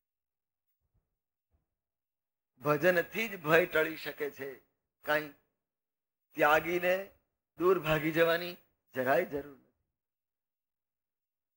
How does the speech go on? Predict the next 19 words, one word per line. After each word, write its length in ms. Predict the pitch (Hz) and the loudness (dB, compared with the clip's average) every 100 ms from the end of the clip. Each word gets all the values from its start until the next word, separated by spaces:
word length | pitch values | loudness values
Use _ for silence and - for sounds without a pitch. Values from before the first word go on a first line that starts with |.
| _ _ _ _ _ _ _ _ _ _ _ _ | _ _ _ _ _ _ _ _ _ _ _ _
જ્યાં 300 | 127 160 175 | 2 4 4
છું 520 | - 190 190 - _ | 2 -2 -2 -10 _
ત્યાં 220 | 147 156 156 | -2 0 0
જ 40 | |
બેસ. 320 | - 139 151 - _ _ _ _ _ _ _ _ _ _ _ _ _ _ _ _ _ _ _ _ _ _ _ _ _ _ _ | -2 -4 -4 -8 _ _ _ _ _ _ _ _ _ _ _ _ _ _ _ _ _ _ _ _ _ _ _ _ _ _ _
અને 140 | 147 180 | -2 2
એને 200 | 190 208 | 4 4
માટે 260 | 190 170 | 4 4
કહ્યું, 240 | 170 147 - - | 0 -4 -4 2
"સાધન 440 | 165 175 170 160 | 4 4 0 -2
સર્વે 520 | - 147 147 147 135 - _ _ _ | 0 0 2 0 -2 -6 _ _ _
સમજણમાં 680 | 135 127 127 165 170 135 117 | -8 -8 -2 0 0 -4 -10
છે." 140 | 120 _ _ _ _ _ _ _ _ _ _ _ _ _ _ - | -14 _ _ _ _ _ _ _ _ _ _ _ _ _ _ -8
ભાગી 260 | 123 151 | -4 0
નથી 240 | 175 190 - | 0 -2 -10
સમજ. 200 | - _ _ _ _ _ _ _ _ _ _ _ _ _ _ _ - | -20 _ _ _ _ _ _ _ _ _ _ _ _ _ _ _ -2
સાધન 340 | 139 147 165 | 0 2 -2
ક્યાં 260 | 156 165 180 | 0 0 0
છે? 220 | 165 - | -2 -14